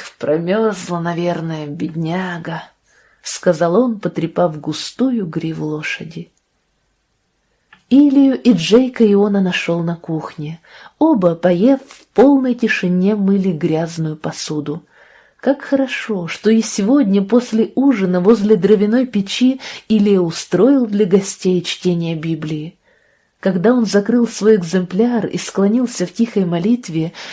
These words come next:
Иона стал молиться об отце, который, вполне возможно, в эту минуту мёрз на морозе,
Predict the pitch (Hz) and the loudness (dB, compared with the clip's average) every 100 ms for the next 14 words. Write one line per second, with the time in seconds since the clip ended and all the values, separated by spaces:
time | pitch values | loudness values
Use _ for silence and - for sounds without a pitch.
0 | - - - 175 226 277 254 - - 214 | -18 -8 -2 2 2 0 -2 -6 0 2
1 | 240 208 196 190 208 - - - 202 190 | 2 2 2 2 -2 -4 -6 -2 -2 -2
2 | 202 - - 196 170 156 160 - - _ | -4 -8 -6 -2 -2 -2 -8 -18 -20 _
3 | - 190 196 277 190 151 - - 226 247 | -4 -2 0 0 0 -4 -4 2 2 2
4 | 254 196 165 190 247 214 185 196 170 220 | 2 0 0 2 2 0 0 2 4 2
5 | 226 214 208 202 196 180 175 180 247 240 | 2 0 0 0 0 -2 0 0 -2 -4
6 | - 220 208 196 180 170 151 151 160 | -4 -2 0 0 0 -2 -4 -6 -8